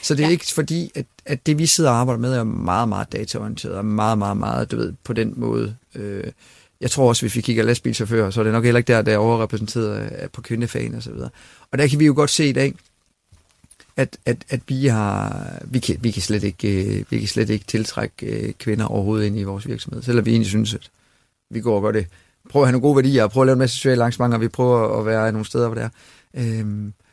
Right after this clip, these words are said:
Speaker 1: senest havde vi en stilling, øh, vi slog op. Jamen, øh, der var, øh, det var tyve nul, altså,
Speaker 2: Mm.
Speaker 1: øh, på dem, der søgte.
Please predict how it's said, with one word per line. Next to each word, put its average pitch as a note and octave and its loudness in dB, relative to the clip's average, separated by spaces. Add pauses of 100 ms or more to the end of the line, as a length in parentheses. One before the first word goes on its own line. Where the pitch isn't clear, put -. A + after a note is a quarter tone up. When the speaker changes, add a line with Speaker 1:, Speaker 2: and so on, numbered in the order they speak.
Speaker 1:
senest C3+ 0
havde A#2 2
vi A#2 0
en A2 -2
stilling, A#2+ 0
øh, A2 -4
vi A#2 -2
slog A2+ -2
op. A#2+ -2 (480)
Jamen, A2+ 0
øh, G#2 -2
der A2+ 0
var, G#2 -2
øh, G1+ -10
det - -8
var B2+ 6
tyve C3+ 4
nul, A2+ 2 (300)
altså, A#2 0 (220)
Speaker 2:
Mm. G#3+ 0
Speaker 1:
øh, A#2+ 2
på B2+ 4
dem, A#2 6
der A2 0
søgte. - -4